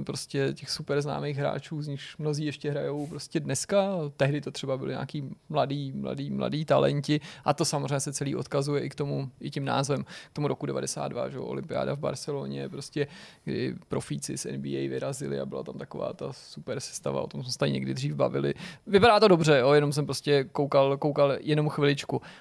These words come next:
Nesledoval jsem, když už jsem na něco koukal, Netflix, Amazon, Disney Plus, pokud jsem nekoukal s dítětem, ani H B O, ale tenhle týden, protože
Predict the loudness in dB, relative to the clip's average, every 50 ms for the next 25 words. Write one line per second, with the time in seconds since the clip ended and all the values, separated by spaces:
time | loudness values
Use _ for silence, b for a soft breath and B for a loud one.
0 | B B 4 6 8 8 8 8 8 6 6 6 6 6 6 6 4 2 0 -2
1 | -2 -2 -2 -2 -2 -2 0 2 2 2 2 2 2 2 2 4 4 6 8 8
2 | 8 8 6 2 B B B B B B 4 4 4 4 4 4 6 6 8 8
3 | 6 4 2 0 -4 -8 -8 -8 -10 -12 _ _ -18 -8 0 4 6 8 8 8
4 | 8 8 6 6 8 8 8 6 6 4 0 0 0 2 4 4 6 6 6 4
5 | 4 4 4 6 6 6 6 4 2 0 -4 -8 _ -8 -6 -6 -6 -4 -4 -4
6 | -2 -2 2 4 4 4 4 2 -2 -2 -2 0 4 4 6 6 4 2 0 2
7 | 4 6 6 6 6 4 2 2 2 2 4 6 6 6 6 6 4 0 0 2
8 | 4 4 4 4 2 0 0 0 0 0 0 0 0 0 0 -2 -2 -2 0 4
9 | 4 4 4 2 0 0 2 4 4 4 2 0